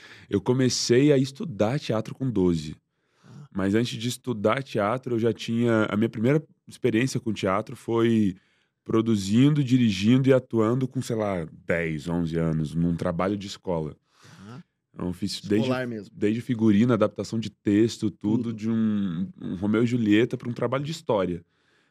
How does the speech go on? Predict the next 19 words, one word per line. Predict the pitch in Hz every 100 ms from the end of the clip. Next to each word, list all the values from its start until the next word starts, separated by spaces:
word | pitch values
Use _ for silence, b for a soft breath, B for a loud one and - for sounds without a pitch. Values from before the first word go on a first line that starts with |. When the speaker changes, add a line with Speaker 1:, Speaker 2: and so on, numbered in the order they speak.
| -
Speaker 1:
Mas | 92
acabei | 101 104 104 110
fazendo, | 110 113 98 104 107 107
tinham | - 117 101
dois | 101 101
meninos | 101 98
que | 92
também | 101 98 98
já |
estudavam | 95 - 95 92
teatro, | 90 98 98 131 - 110
eu | 101
ainda | 104
não | 98
estudava, | 92 92 90 113 120
mas | 104 92
já |
gostava | 90 85 90 87
muito. | 90 113 139 -